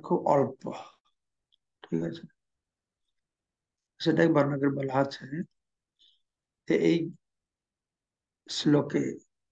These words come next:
তামসিক জ্ঞানের কথা বলা আছে, ঠিক আছে? তামসিক জ্ঞানটা কোথা থেকে আসে? না, এটা নিজে থেকে আসে,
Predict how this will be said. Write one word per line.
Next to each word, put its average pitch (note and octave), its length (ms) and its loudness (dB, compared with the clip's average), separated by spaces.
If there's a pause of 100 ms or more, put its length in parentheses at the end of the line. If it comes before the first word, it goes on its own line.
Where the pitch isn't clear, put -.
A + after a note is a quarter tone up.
(960)
তামসিক E3 600 4
জ্ঞানের C#3+ 380 -2
কথা C#3 240 -6
বলা D3 280 -4
আছে, - 240 -16 (640)
ঠিক D#3 200 -10
আছে? D#3 180 -12 (2000)
তামসিক E3+ 520 2
জ্ঞানটা F3 380 2 (100)
কোথা F3 300 -2
থেকে F3+ 240 -4
আসে? F3 260 2 (1800)
না, D#3 100 -4
এটা D3+ 140 -6 (120)
নিজে C#3+ 360 4
থেকে D3+ 260 0
আসে, A2+ 260 -4